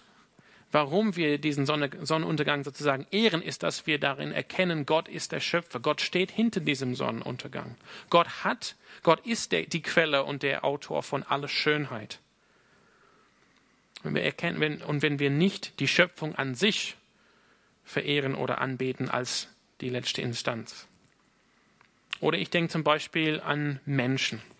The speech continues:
Ich glaube, es ist auch voll in Ordnung, den Apostel Paulus, das ist nur ein Beispiel,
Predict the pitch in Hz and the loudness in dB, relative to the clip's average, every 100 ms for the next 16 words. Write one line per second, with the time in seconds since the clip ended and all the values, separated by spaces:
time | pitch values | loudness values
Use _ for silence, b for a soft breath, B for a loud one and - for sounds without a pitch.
0 | _ _ _ _ _ - 139 131 131 151 | _ _ _ _ _ -10 -8 0 2 2
1 | 156 156 - 139 175 - B B B B | 0 -4 2 2 2 -4 B B B B
2 | - - 151 170 185 196 156 113 113 _ | -4 0 0 4 4 4 -2 -4 -8 _
3 | _ B B B B B _ - 139 156 | _ B B B B B _ -4 -2 -2
4 | - 143 - 143 - 143 127 - - 151 | -2 -2 -2 -2 0 0 -2 -6 0 0
5 | 143 127 123 - | 2 0 -2 -8